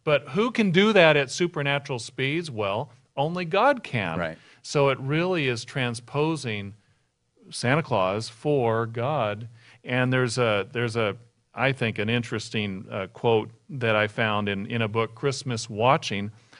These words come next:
Speaker 1: And this was from an author who was not trying to debunk <clears throat> Christmas at all. He was just being very open about the origins. But there's a really fascinating, speaking of children, uh, statement that he makes. He talks about how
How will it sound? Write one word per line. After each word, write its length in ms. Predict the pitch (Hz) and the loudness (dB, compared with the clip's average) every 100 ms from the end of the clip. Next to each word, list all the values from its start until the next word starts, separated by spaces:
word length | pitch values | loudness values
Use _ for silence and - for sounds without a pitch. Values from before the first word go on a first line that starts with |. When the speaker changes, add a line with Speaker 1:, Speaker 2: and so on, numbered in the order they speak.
| _ | _
Speaker 1:
And 200 | 117 120 | -4 0
this 300 | 127 196 - | 2 0 -2
was 240 | 165 131 117 | -2 -2 -4
from 600 | - 127 117 113 110 107 _ _ _ 131 | -6 -2 0 -2 -4 -10 _ _ _ -6
an 160 | 107 | 0
author 480 | 107 120 131 151 143 | 4 4 4 0 -2
who 240 | 123 131 | -2 -2
was 300 | 123 120 110 | -2 -4 -4
not 320 | 104 104 147 - | -8 -6 -8 -8
trying 320 | 170 175 175 | -6 -4 -4
to 80 | 127 | -6
debunk 500 | 113 101 101 131 185 | -6 -4 -2 -4 -4
<clears throat> 20 | |
Christmas 520 | - 87 - 98 - | -6 -6 -8 -10 -6
at 100 | 95 | -2
all. 200 | 139 160 | 0 0
He 120 | 107 | -2
was 140 | 196 139 | -6 -6
just 200 | 92 - | -8 -6
being 220 | 107 95 | -6 -6
very 220 | 98 107 | -6 -4
open 340 | 98 127 127 | -4 -6 -8
about 280 | 104 92 90 | -10 -8 -8
the 100 | 90 | -8
origins. 640 | 92 123 117 95 82 87 - _ _ - _ - | -4 -2 -2 -4 -12 -12 -18 _ _ -20 _ -8
But 140 | 117 | -4
there's 180 | 110 107 | -2 -2
a 80 | 110 | -2
really 360 | 104 131 165 185 | 0 2 2 0
fascinating, 720 | - 131 139 - 123 117 110 | 2 2 2 0 0 2 -2
speaking 380 | - 107 107 117 | -4 -8 -8 -10
of 140 | 104 | -10
children, 600 | - 143 160 113 92 92 _ _ _ _ | -4 -2 0 -2 -6 -8 _ _ _ _
uh, 260 | - 104 101 | -2 0 0
statement 480 | - 120 135 170 120 | 0 2 2 2 0
that 100 | 101 | 0
he 80 | 98 | -2
makes. 340 | 95 98 - | -4 -6 -6
He 120 | 113 | -8
talks 340 | - 113 113 131 | -2 -2 -2 -2
about 200 | 113 107 | -2 0
how 300 | 110 101 | 0 0